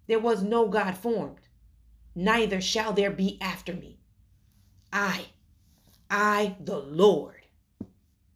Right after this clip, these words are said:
All caps. And what I mean by that is, beside me, no Savior. Listen to our God beg us to grasp this.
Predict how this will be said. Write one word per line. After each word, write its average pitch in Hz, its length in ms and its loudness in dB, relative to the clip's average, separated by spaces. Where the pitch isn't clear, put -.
All 202 220 2
caps. - 500 -12
And 196 120 -4
what 208 100 -2
I 185 80 -2
mean 220 180 -2
by 175 160 0
that 180 220 -2
is, 147 260 -10
beside 190 560 -4
me, 262 440 0
no 208 320 2
Savior. 185 580 -2
Listen 247 320 -12
to 294 160 -8
our 233 160 -8
God 185 420 -8
beg 208 440 -2
us 175 220 -8
to - 120 -8
grasp 196 680 -6
this. - 320 -14